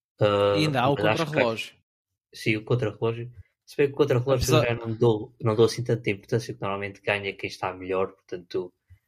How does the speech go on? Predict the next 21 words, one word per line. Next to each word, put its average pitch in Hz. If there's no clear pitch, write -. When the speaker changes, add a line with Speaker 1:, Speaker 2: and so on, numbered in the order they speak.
Speaker 1:
eh, 101
não 101
há 95
espaço -
para 92
imprevisibilidade 95
na, 95
no, 92
nessas 95
etapas. 92
Mas, 110
eh, 101
eu 101
acho 107
que, -
e 107
neste 107
caso, 113
quem 110
está 107
melhor 107